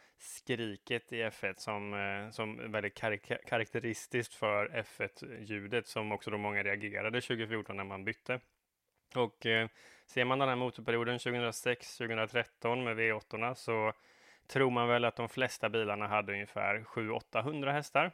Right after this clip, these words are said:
Så det är fortfarande ungefär likvärdigt, lite mindre än idag. Och tar vi bara för att avsluta ändå, för att gå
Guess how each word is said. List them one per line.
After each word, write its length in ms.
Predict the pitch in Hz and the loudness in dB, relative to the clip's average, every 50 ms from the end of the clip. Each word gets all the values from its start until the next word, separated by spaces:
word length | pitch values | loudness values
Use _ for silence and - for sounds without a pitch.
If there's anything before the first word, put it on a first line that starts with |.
| - _ | -6 _
Så 120 | - - | -10 -4
det 80 | 113 110 | -4 -4
är 20 | |
fortfarande 600 | - 113 107 - - 107 104 104 104 110 107 110 - - _ _ _ _ _ _ _ _ _ - - | -4 -6 -10 -4 -2 0 0 0 2 0 0 0 -2 -6 _ _ _ _ _ _ _ _ _ -10 -4
ungefär 580 | 147 135 131 123 - - 120 117 131 135 143 - | -2 0 0 -2 2 6 8 8 8 8 4 0
likvärdigt, 920 | 156 139 139 143 135 123 - - - 117 117 113 113 123 135 - - - - | -2 -2 0 0 -2 -4 -6 -4 0 4 4 4 4 2 -2 -4 -6 -12 -10
lite 300 | 120 120 127 120 - 127 | -6 -4 -4 -4 -4 -4
mindre 240 | 120 123 120 117 117 | -4 -4 -2 -2 -4
än 80 | 117 | -4
idag. 340 | 117 110 117 110 120 143 165 - _ _ - - - - - - - _ _ _ _ _ | -2 0 2 2 2 2 0 -6 _ _ -20 -20 -20 -20 -20 -20 -20 _ _ _ _ _
Och 140 | - 139 123 | -6 -6 2
tar 160 | - 139 131 | 6 6 6
vi 220 | 123 127 131 127 123 | 8 6 4 4 2
bara 240 | 117 123 123 120 117 | 4 6 6 6 4
för 140 | - 135 | 2 0
att 60 | - 123 | 2 4
avsluta 580 | 120 113 110 - - 123 113 110 104 - 131 | 4 4 2 -2 -2 -2 0 0 0 0 0
ändå, 200 | 131 127 120 113 | 2 2 2 0
för 220 | 104 - 113 110 113 | 0 0 -2 -2 -2
att 60 | 110 | 0
gå 260 | 107 110 110 110 | 0 2 2 2